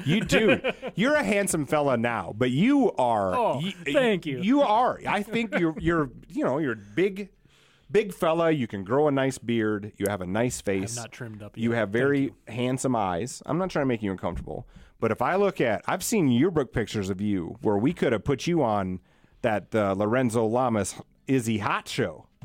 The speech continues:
Speaker 1: It wouldn't have been a lot of, <laughs> wouldn't have been a lot of things to point out that aren't hot. You're, a, you're, you know what I mean?
Speaker 2: That's why I really need that compression shirt now. <laughs>
Speaker 1: Stan, you really
Speaker 2: For
Speaker 1: do.
Speaker 2: reunion.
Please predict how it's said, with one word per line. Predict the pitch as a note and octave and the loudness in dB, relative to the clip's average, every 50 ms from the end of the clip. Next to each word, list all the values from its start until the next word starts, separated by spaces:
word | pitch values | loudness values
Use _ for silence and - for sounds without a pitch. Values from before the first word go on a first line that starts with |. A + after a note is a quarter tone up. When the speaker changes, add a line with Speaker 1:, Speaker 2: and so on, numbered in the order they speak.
| - - - - - | -16 -16 -16 -10 -8
Speaker 1:
It | C3 C3 B2+ | -8 -4 -2
wouldn't | B2 B2 C#3+ D3 D3 | 0 2 2 4 4
have | D3 C#3 | 4 4
been | C#3 D#3+ D#3+ D#3+ | 4 4 4 4
a | D#3+ D#3+ | 4 4
lot | E3+ E3+ E3+ E3 | 4 4 4 2
of, | E3 D#3+ D3 - - - - - | 2 2 0 0 -2 -6 -8 -18
<laughs> | - - | -8 -2
wouldn't | - G#3 G3 G3+ G3 | 0 2 2 4 2
have | F#3+ F3+ F3 | 2 2 0
been | G3+ G3 G3+ | 0 0 0
a | G3+ | 0
lot | G3+ G3+ G3+ G#3 G3+ G#3 | 2 2 2 2 2 2
of | G#3 G3+ G3 G3+ F#3+ F3+ G3 F3+ D#3 C#3 - - - - - - - C#3+ D3+ D3+ D3+ E3 F3 - D#3 E3+ - D#3+ - | 2 2 2 0 -2 -4 -8 -10 -10 -12 -14 -14 -16 -20 -20 -20 -20 -18 -16 -16 -14 -16 -16 -16 -16 -16 -16 -16 -12
things | - F3+ G3+ A3+ A#3 A3+ G#3 | -4 0 2 2 4 2 2
to | G#3+ G3+ | 0 0
point | - A3+ A#3+ A#3+ A#3+ A#3+ | 0 2 2 2 2 2
out | B3+ D4+ E4 D4 - E3+ - | 4 4 4 2 2 0 0
that | F#3 D#3+ D3 C#3+ | 0 2 2 2
aren't | C#3+ C#3+ C3+ B2+ B2+ | 2 2 2 2 2
hot. | C#3 B2 A2+ G#2 G2+ D3+ | 2 2 2 2 0 0
You're, | A3 - - | 0 0 2
a, | - - E3 G#3 G#3 | 0 0 0 -2 0
you're, | G#3 B3 D4+ D4+ C#4+ | 0 0 2 2 2
you | B3+ B3 | 2 2
know | A#3 G3+ | 2 2
what | G3+ | 2
I | G#3 | 2
mean? | F#3+ F#3+ G#3 C4 F#4 - - - | 2 2 2 2 0 -2 -4 -4
Speaker 2:
That's | - G#3+ - - | -2 -2 0 2
why | D#3 | 2
I | C#3 | 2
really | C3+ C3+ D3 D3+ C#3+ C3 | 2 2 2 2 2 2
need | C3 C3 B2+ | 0 -2 -2
that | C3 B2+ B2+ | -4 -4 -4
compression | - C#3 B2+ - C#3 C3 C3 - D3 | -6 -6 -4 -4 -4 -4 -4 -6 -8
shirt | C3 - - D3+ D3 - E3 | -8 -8 -8 -8 -6 -4 0
now. | D3+ D#3 E3+ C#3+ | 2 4 4 4
<laughs> | |
Speaker 1:
Stan, | F#3 G3+ A3 - | 4 4 4 4
you | - - G3+ G3 | 6 4 4 6
really | F#3+ G#3 G#3 - - | 4 4 6 6 4
Speaker 2:
For | A#3+ | 4
Speaker 1:
do. | - - | 6 4
Speaker 2:
reunion. | - C4 B3 - B3+ C#4+ C4 A#3+ B3 C4 B3+ B3 B3 | 4 4 4 2 2 0 0 0 0 2 0 0 0